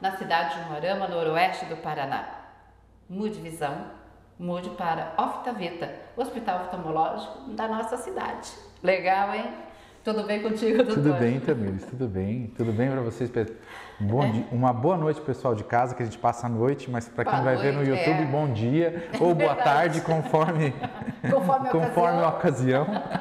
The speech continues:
Speaker 1: <laughs> Mas é isso mesmo. Então, com o doutor Augusto, nós gravamos todas as terças-feiras, né? E vocês acompanham o programa à noite,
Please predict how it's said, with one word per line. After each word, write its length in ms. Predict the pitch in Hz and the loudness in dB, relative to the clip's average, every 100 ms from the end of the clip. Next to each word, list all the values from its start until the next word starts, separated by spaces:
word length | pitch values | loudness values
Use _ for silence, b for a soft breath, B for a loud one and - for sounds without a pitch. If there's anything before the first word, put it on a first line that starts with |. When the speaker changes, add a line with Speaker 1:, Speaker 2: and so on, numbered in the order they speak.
| - - | -4 -6
Speaker 1:
<laughs> 600 | - - - - - - | -6 -8 -8 -8 -8 -8
Mas 240 | - 190 190 | -4 -2 0
é 120 | 208 | 0
isso 280 | 190 175 208 | 0 -2 -4
mesmo. 360 | 160 135 - - | -4 -6 -6 -8
Então, 260 | 240 311 311 | -4 -2 0
com 80 | 294 | 0
o 40 | |
doutor 300 | 240 226 220 | 0 0 0
Augusto, 500 | 185 185 226 233 185 | 0 0 -2 -2 -6
nós 200 | 180 196 | -4 -4
gravamos 600 | 185 170 160 175 180 180 | -2 -2 0 0 0 -4
todas 440 | - 160 160 156 151 | -2 0 0 -2 -2
as 140 | 147 | -4
terças-feiras, 880 | - 143 151 151 - 156 214 220 143 | -4 -4 -6 -8 -4 -2 -2 -2 -2
né? 340 | 160 - - B B B | -2 -2 -4 B B B
E 80 | 214 | -2
vocês 380 | 220 277 220 220 | 0 -2 -2 -2
acompanham 520 | 240 247 226 190 196 | -2 -2 0 0 -2
o 20 | 214 | -4
programa 400 | 190 165 165 208 | -2 -2 -2 -4
à 40 | |
noite, 420 | 214 190 185 180 | -2 0 -2 -2